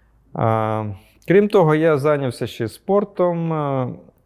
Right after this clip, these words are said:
і мені зробили перший спортивний протез, е, в Дніпрі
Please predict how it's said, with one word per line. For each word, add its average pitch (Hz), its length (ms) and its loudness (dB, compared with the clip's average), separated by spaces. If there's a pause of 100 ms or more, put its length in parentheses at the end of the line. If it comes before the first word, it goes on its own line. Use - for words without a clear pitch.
(500)
і 120 500 -2
мені 123 320 -6
зробили 123 420 0
перший 127 360 0
спортивний 117 540 -6
протез, 113 720 -2
е, 107 440 -2
в 101 120 -8
Дніпрі 123 580 -4